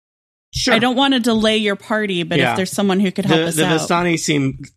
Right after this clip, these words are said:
Speaker 1: uh, you know, they appreciate that you've sh-, shared this information with them. Uh, Emmerich thinks about it, and he says, "I will take you back, uh, t-, to town.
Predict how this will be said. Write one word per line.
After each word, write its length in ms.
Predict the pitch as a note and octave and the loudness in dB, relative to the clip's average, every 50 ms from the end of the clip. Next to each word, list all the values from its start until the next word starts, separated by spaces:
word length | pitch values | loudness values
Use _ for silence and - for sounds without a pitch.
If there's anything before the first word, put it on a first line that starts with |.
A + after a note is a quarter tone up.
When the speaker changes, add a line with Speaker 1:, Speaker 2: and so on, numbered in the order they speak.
| _ - - - - | _ -18 -14 -8 -6
Speaker 1:
uh, 400 | C3+ B2 A#2+ A2+ A2 G#2+ G#2+ G#2+ G2+ _ _ - - _ - | -4 -2 0 -2 -2 -4 -6 -8 -12 _ _ -20 -14 _ -4
you 140 | C3 C3+ B2+ | -2 0 0
know, 140 | A#2+ G#2+ G#2 | 0 0 0
they 160 | G#2 B2 A#2 | 0 0 0
appreciate 460 | A#2 - - C#3 B2+ - C#3 B2 - | 0 0 -2 -4 -2 -2 -2 -4 -4
that 80 | B2+ A2 | -4 -4
you've 160 | A2+ A2 - | -6 -6 -6
sh-, 220 | - - C3 C3+ | -8 -8 -8 -8
shared 260 | - - C#3+ C3 C3 B2+ | -4 -2 -2 -2 -2 -2
this 160 | B2 - - | -4 -4 -4
information 720 | - B2+ - - B2+ B2 B2+ B2+ C3+ C3+ - C#3+ C3 B2+ | -6 -4 -4 -4 -2 -2 0 -2 -2 -2 -4 -4 -2 -2
with 180 | B2+ B2+ B2 - | -2 -4 -4 -4
them. 340 | C#3 B2 B2 A#2+ A#2+ A#2+ - _ _ _ _ _ _ _ - | -4 -2 -2 -2 -4 -8 -10 _ _ _ _ _ _ _ -4
Uh, 220 | B2 A2+ A2+ - - | -2 -2 -2 -2 -2
Emmerich 460 | C#3 C3+ C#3 C#3 C3+ C3+ - C3 - C3+ | -2 0 0 -2 -2 -4 -8 -12 -10 -6
thinks 260 | - C#3 B2+ B2+ - | -4 -4 -2 -2 -2
about 280 | B2+ A#2 B2 B2 A#2+ A#2 | -2 0 0 0 0 -2
it, 160 | A#2 B2 - - - - - - _ _ | -2 -4 -6 -12 -20 -20 -20 -20 _ _
and 100 | - A#2 | -4 -2
he 80 | A#2+ A#2 | -2 -2
says, 360 | A#2 B2+ A#2+ A#2 - - - - C3 - - _ _ - | 0 0 -2 -2 -4 -6 -8 -8 -10 -10 -12 _ _ -2
"I 80 | C#3 D#3 | 0 0
will 120 | D#3 D3 | 0 0
take 220 | - D#3+ D3 C#3+ | -2 -2 -2 -2
you 80 | C#3 C3 | -2 -2
back, 400 | B2 C3 A#2+ A2 - - - - _ _ _ _ _ - | 0 0 -2 -2 -6 -10 -20 -20 _ _ _ _ _ -4
uh, 240 | A#2+ A2+ A2 A2 - - | -2 -2 -2 -2 -4 -8
t-, 160 | - - - - - | -10 -12 -12 -8 -6
to 120 | - C3+ | -4 -4
town. 440 | C3 - C#3+ A#2+ A2+ A2 G#2 G#2 | -2 -2 -2 -2 -2 -2 -4 -6